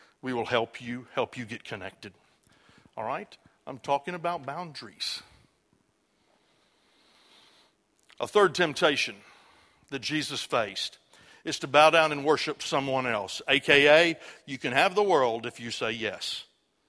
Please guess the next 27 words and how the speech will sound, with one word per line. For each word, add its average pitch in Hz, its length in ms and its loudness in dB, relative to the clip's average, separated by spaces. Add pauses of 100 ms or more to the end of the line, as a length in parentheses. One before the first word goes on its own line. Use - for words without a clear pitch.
(840)
Matthew 147 340 2
four, 147 420 0 (320)
again, 156 300 4
the 151 60 2
devil 147 280 8
took 151 220 -2
him 151 120 -6
to 151 100 0
a 139 40 6
very 139 280 4
high 139 160 6
mountain, 131 340 0
showed 147 240 2
him 139 80 -8
the 127 80 -10
kingdoms 143 420 -8
of 131 60 -10
the 120 80 -8
world 135 400 0
and 120 80 -10
their 110 100 -10
glory, 139 380 0
and 131 80 -6
he 113 60 -8
said 143 220 -2
to 139 60 -6
them, 135 180 -8